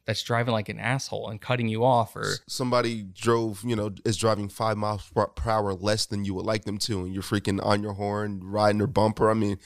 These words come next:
Speaker 1: Yeah.
Speaker 2: we're, we're pretty
Speaker 1: What happens
Speaker 2: aggressive.
Speaker 1: what happens when that happens and you get into a fender bender and you two of you have to pull over and you're cursing each other out and you're both armed? You know, I don't, I don't know how that works in other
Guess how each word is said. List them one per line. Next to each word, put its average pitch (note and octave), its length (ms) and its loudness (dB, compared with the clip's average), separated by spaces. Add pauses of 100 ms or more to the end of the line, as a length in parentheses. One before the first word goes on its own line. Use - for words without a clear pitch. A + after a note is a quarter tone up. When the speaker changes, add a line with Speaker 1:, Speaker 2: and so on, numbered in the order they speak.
(140)
Speaker 1:
Yeah. C3 220 2 (180)
Speaker 2:
we're, - 260 4
we're - 160 -2
pretty - 220 2
Speaker 1:
What D3 60 8
happens C#3 140 4
Speaker 2:
aggressive. G#2+ 440 2
Speaker 1:
what C3+ 140 6
happens D3+ 280 0
when C#3 140 0
that C3 180 2
happens C3 320 -2
and A#2 140 -2
you A2 40 -2
get A#2 140 2
into A2+ 160 -6
a A2 60 -2
fender B2+ 260 0
bender A2 220 0
and G#2+ 80 -8
you G#2 80 -12
two A#2 200 -6
of G#2+ 80 -6
you G#2+ 100 -2
have G#2+ 100 0
to A2+ 80 -14
pull G#2+ 260 0
over - 340 0 (320)
and G#2+ 100 -4
you're G#2 100 2
cursing A2+ 360 0
each G#2+ 140 -4
other A2 180 2
out A2+ 180 2
and G2 60 -6
you're G#2 80 -4
both A2 240 0
armed? G#2+ 380 -2 (560)
You A#2+ 80 2
know, A2+ 120 2
I A2+ 120 2
don't, C3 140 4
I B2 100 0
don't C#3 180 4
know C#3 300 2
how A#2 200 -2
that A2+ 200 0
works B2+ 240 0
in A2 180 -6
other A2+ 500 -2